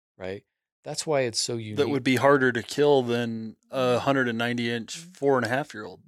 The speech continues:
Speaker 1: One hundred percent.
Speaker 2: Yeah.
Speaker 1: But that's what's so unique about finding the combination of backcountry experience with a big antler configuration. They're just rare.
Speaker 2: Yeah.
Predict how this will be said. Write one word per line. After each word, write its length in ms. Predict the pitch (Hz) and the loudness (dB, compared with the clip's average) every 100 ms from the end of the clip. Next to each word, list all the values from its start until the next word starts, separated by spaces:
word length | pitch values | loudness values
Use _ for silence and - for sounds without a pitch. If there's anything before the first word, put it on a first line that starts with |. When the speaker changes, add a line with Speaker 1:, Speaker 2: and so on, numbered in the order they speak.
| 160 | -18
Speaker 1:
One 200 | 170 196 | -10 -8
hundred 200 | 185 185 | -6 -8
percent. 360 | 170 - 214 - _ | -6 -6 -8 -16 _
Speaker 2:
Yeah. 80 | _ _ _ - | _ _ _ -6
Speaker 1:
But 100 | 156 | 0
that's 240 | 190 - | 0 0
what's 180 | 196 156 | -4 0
so 220 | - 160 | 0 0
unique 480 | 165 151 135 156 156 | -4 -6 -8 -8 -10
about 300 | 123 117 113 | -10 -10 -12
finding 720 | - 120 123 120 113 113 107 _ _ _ _ | -14 -10 -10 -8 -10 -12 -16 _ _ _ _
the 60 | |
combination 1000 | - - 127 120 110 110 113 - 104 98 104 | -16 -6 -4 -4 -4 -6 -6 -8 -10 -12 -12
of 640 | 110 98 98 98 101 - _ _ _ _ _ _ _ _ _ _ _ - | -8 -4 -4 -6 -12 -20 _ _ _ _ _ _ _ _ _ _ _ -10
backcountry 480 | 101 - 113 107 107 | -10 -10 -12 -12 -12
experience 800 | 101 - 107 101 98 95 - - _ _ _ _ | -12 -14 -14 -14 -12 -12 -14 -16 _ _ _ _
with 540 | 107 101 95 95 - _ _ _ _ _ - | -4 0 0 -4 -16 _ _ _ _ _ -16
a 60 | 104 | -12
big 260 | 95 104 | -4 -2
antler 320 | 95 98 110 90 | -2 -4 -8 -12
configuration. 880 | 101 - - 85 90 107 - 131 131 _ _ _ _ _ | -14 -20 -20 -16 -16 -16 -18 -20 _ _ _ _ _ _
They're 100 | 135 | -18
just 420 | 135 143 135 - _ _ _ _ _ - | -14 -12 -12 -12 _ _ _ _ _ -18
rare. 300 | 85 - _ _ _ | -18 -18 _ _ _
Speaker 2:
Yeah. 100 | _ | _